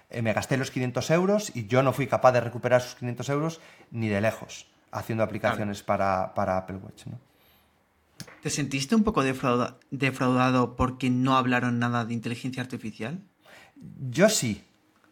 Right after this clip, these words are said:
Speaker 1: pero tampoco es cuestión de ahora irme con el látigo y decir, "Es que lo tenéis que hacer, lo tenéis que hacer". Claro,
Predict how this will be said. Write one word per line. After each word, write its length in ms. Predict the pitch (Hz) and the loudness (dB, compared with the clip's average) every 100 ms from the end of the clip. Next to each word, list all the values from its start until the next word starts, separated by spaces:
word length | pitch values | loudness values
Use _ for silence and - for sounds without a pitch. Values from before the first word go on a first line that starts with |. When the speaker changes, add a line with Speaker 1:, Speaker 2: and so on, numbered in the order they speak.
| _ _ - | _ _ 4
Speaker 1:
pero 1040 | 127 123 120 117 120 117 117 113 107 - _ _ _ _ _ - | 6 8 6 6 6 6 4 2 -4 -14 _ _ _ _ _ 0
tampoco 260 | 131 127 165 | 2 2 -2
es 80 | - | -2
cuestión 400 | 151 147 143 139 | -2 2 2 6
de 60 | |
ahora 220 | 131 135 | 8 8
irme 280 | 135 131 131 | 6 2 0
con 180 | 127 123 | 0 0
el 100 | 120 | 4
látigo 400 | 131 139 139 127 | 4 4 -2 -2
y 40 | |
decir, 280 | 110 101 113 | -2 -4 -6
"Es 100 | 104 | -4
que 80 | - | -4
lo 100 | 98 | -4
tenéis 280 | 101 123 - | -4 -6 -6
que 80 | 117 | -6
hacer, 180 | - | -4
lo 100 | 120 | -6
tenéis 220 | 110 101 - | -4 -6 -4
que 80 | |
hacer". 200 | 95 107 | -4 -4
Claro, 240 | - 120 | 0 0